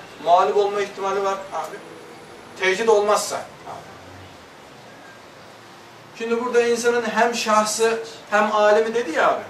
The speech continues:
Şimdi insanın, bu şimdi konuştuğumuz abi bu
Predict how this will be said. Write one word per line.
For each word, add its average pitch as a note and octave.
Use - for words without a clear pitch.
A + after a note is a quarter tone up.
Şimdi G#3+
insanın, A#3+
bu A#3
şimdi A#3+
konuştuğumuz A#3+
abi A3
bu C#4